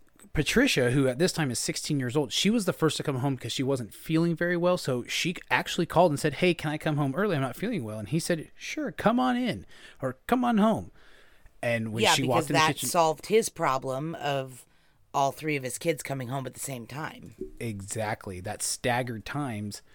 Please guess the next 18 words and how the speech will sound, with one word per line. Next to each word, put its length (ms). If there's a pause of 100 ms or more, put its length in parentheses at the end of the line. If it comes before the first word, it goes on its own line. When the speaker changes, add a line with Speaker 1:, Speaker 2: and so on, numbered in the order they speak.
(320)
Speaker 1:
really 420
just 160
Speaker 2:
Yep. 80
Speaker 1:
made 160
this 140
so 220
much 220
easier 340
for 280
him. 120 (440)
So, 460
Speaker 2:
Yep. 180 (920)
Speaker 1:
so 200
Patricia 360
walked 320
into 400
the 80
kitchen, 480